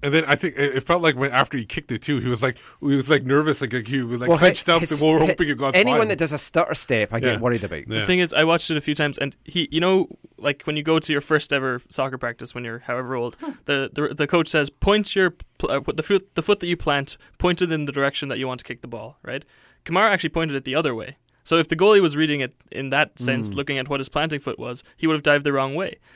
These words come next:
Speaker 3: And then he put it, like, not into the side of the net, but kind of into the corner. So
Speaker 1: Yeah.
Speaker 3: it wasn't a bad penalty or anything.
Speaker 2: I was always
Speaker 1: He had
Speaker 2: great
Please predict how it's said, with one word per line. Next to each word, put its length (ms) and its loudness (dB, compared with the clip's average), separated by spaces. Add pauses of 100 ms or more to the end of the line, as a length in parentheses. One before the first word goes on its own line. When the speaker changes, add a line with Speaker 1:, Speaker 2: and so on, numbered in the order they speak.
(260)
Speaker 3:
And 120 -2
then 140 4
he 100 2
put 160 0
it, 160 -2
like, 340 -6
not 240 -2
into 140 -8
the 80 -10
side 260 2
of 80 -2
the 60 -8
net, 180 -12
but 140 -14
kind 100 -8
of 60 -10
into 180 -14
the 80 -18
corner. 460 -6
So 140 -6
Speaker 1:
Yeah. 80 -4 (320)
Speaker 3:
it 80 -2
wasn't 200 2
a 60 -2
bad 320 -6
penalty 400 -12
or 40 -12
anything. 340 -16
Speaker 2:
I 160 0
was 180 -4
always 260 -4
Speaker 1:
He 140 -6
had 60 6
Speaker 2:
great 60 4